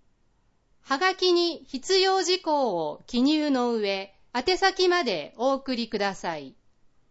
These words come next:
当選者の発表は、商品の発送をもって返させていただきます。応募はお一人につき一回までとさせていただきます。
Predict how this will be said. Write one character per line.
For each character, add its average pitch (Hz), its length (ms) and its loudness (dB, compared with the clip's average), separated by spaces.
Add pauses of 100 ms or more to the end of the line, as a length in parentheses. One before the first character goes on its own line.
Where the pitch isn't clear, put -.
(600)
当 381 240 0
選 381 240 2
者 302 180 0
の 214 140 -2
発 196 220 -8 (100)
表 214 260 -2
は、 180 260 -4 (280)
商 349 340 0
品 349 320 2
の 294 240 -2
発 262 380 -6
送 349 400 2
を - 20 2
も 330 140 2
っ 330 160 -12
て 160 340 -8
返 285 240 0
さ 294 160 -4
せ 285 160 -6
て 269 160 -2
い 233 80 -6
た 214 140 -2
だ 180 140 -4
き 185 120 -10
ま 147 240 -12
す。 - 300 -20 (1400)
応 359 240 0
募 349 180 0
は 311 300 -2 (220)
お 247 80 0
一 359 300 -2
人 359 140 4
に 330 120 2
つ - 160 -16
き 285 460 -6
一 269 240 -8
回 370 300 4
ま 330 120 2
で 247 120 0
と 185 160 -6
さ - 120 -14
せ 262 200 -4
て 247 160 -2
い 226 80 -4
た 226 100 -2
だ 185 140 -4
き 175 160 -12
ま 143 180 -10
す。 - 320 -20